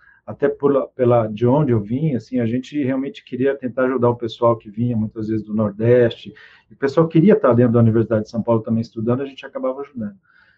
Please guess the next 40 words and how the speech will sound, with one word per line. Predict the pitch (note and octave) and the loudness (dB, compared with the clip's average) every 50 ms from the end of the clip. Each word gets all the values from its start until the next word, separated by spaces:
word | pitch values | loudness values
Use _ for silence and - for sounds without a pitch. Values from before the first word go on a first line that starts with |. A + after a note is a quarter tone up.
| _ _ _ _ _ _ _ - | _ _ _ _ _ _ _ -2
E | B2+ | 0
olha, | D3+ E3 D#3 C#3 - - _ - | 2 4 4 2 0 -4 _ -12
e-, | - C3 - - | -12 -12 -10 -8
eu | C3 C#3 C#3 | -8 -8 -8
preciso | - - E3 E3 D#3 | -6 -2 -2 -2 0
dizer | C#3 D3+ E3 | 0 -2 -2
que | E3 - _ _ | -2 -4 _ _
quem | - F#3 G#3+ A3+ G#3+ | -2 0 2 2 2
abriu | E3+ C3+ A#2+ B2+ E3+ F3 | 2 2 2 2 4 4
as | E3+ E3 - | 2 2 -2
portas | - _ _ - D3 F3 F#3 F#3+ F3+ - - C3 A#2+ | -10 _ _ 0 2 4 4 2 2 -2 -8 -12 -10
para | - - C3 B2 | -8 -4 -2 0
eu | C3 B2+ | 0 0
poder | B2+ - A#2+ A2 A2 B2+ C#3 D3 D3 | -2 -4 -2 -2 0 -2 -2 -2 -4
ir | D3 C#3+ | -6 -8
pra | - - A#2 | -6 -6 -6
Harvard, | G#2 A2 B2 C#3+ D#3 C#3+ A#2 A2 A2 G#2 - _ _ | -4 -2 -2 0 -2 -2 -2 -4 -6 -6 -8 _ _
quem | - C#3 D#3 C#3+ A#2 - _ _ _ _ _ _ | -6 -4 -2 -4 -4 -6 _ _ _ _ _ _
pegou | - B2 A#2 A#2+ C#3+ E3 | -4 -2 0 4 4 6
a | |
minha | E3+ E3 D3 A#2+ | 6 6 4 4
carta | - - - C3+ C#3 D3 C#3+ - - A#2 G#2 F#2+ | 2 0 0 2 4 4 4 2 -2 -10 -10 -8
e | - A2 | -4 -4
a, | A#2+ A#2+ | -4 -4
de | A2+ A2 | -2 -4
apresentação | A#2+ A#2 - A#2 A2 A2+ A#2+ A2 A2 - A2 G#2+ - - B2 A#2+ | -6 -4 -4 -6 -6 -4 -6 -8 -8 -10 -14 -14 -12 -8 -6 -4
e | |
levou, | A2+ A2 A2 G#2+ A2 C3+ D#3 D#3 | -4 -4 -4 -6 -6 -6 -6 -6
foi | D3+ - - D#3+ | -6 -8 -6 -4
uma | E3 E3 E3 | -2 -2 -2
pessoa, | - C#3+ - - _ _ - D#3 | -4 -8 -10 -10 _ _ -8 -2
uma | F3+ F#3+ F#3 | 2 2 4
dessas | D#3 D3 D3 - C3+ A#2+ | 4 2 0 0 -6 -10
pessoas | - - A2+ G#2+ - - - B2+ C3+ D3+ D#3 D#3 D3 C#3+ - | -10 -10 -12 -12 -12 -10 -6 -4 -2 0 0 -2 -2 -4 -6
de | B2 | -4
Natal, | B2+ A#2+ A2 - _ - G#2+ A2+ C3 D3 - - _ _ _ _ _ _ | -4 -4 -4 -6 _ -12 -8 -6 -6 -6 -8 -12 _ _ _ _ _ _
que | _ - B2+ | _ -8 -6
pegou | A#2 - B2 A#2 A#2 C3 D#3+ F3+ | -2 0 0 2 4 4 6 6
ali | D#3+ B2 A2+ A#2 C3 D3+ E3+ E3+ | 6 6 4 2 0 0 0 -2
essa, | C#3+ A#2 - - A#2 G#2+ | -2 -4 -10 -14 -18 -18